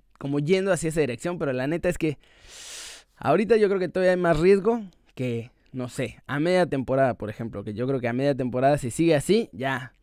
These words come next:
va a ser un inamovible para Rino ahí en el Napoli. Pero bueno, ojalá que todo salga bien, que no se hayan contagiado.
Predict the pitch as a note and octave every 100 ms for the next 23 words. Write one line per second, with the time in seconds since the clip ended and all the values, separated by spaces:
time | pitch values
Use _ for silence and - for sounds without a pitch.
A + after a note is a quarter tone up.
0 | B2+ C3+ D3 D3+ C#3 B2+ B2 B2 F3 E3+
1 | F3+ - _ _ _ _ - B2 B2 B2+
2 | E3 E3 E3 - A#2+ C3 D3 C#3+ B2+ G#2+
3 | F#2 - A2+ A2 C#3 D#3 F3+ D3+ D#3+ F#3
4 | G3 F3+ G3 F#3+ F3 F3 D#3+ D3 G3 A3
5 | D#3 D#3 D#3+ D#3+ - D#3 E3 C#3 C3 B2+
6 | B2+ F#3 A3